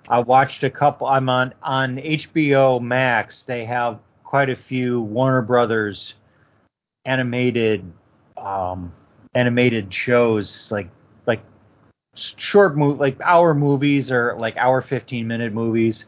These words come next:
And I've been watching, uh, watching a few of them as well. Uh, I've also been watching Peaky Blinders, like I mentioned earlier. Uh, I kind of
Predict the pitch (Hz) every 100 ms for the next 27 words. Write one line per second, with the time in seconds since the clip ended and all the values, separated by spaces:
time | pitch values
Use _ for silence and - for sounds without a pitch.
0 | _ - - - - - - 135 131 131
1 | 135 151 139 139 135 135 - 123 113 104
2 | _ 143 120 127 120 123 113 - 123 117
3 | 113 117 117 110 104 95 113 113 110 107
4 | 104 - 104 104 101 101 117 123 127 127
5 | 120 117 117 117 - 123 110 110 107 95
6 | _ 135 131 107 117 117 113 113 113 117
7 | 107 110 110 104 104 104 107 107 107 107
8 | 107 98 _ _ _ _ _ _ _ -
9 | 110 107 101 107 113 123 113 _ _ _
10 | _ - 135 127 117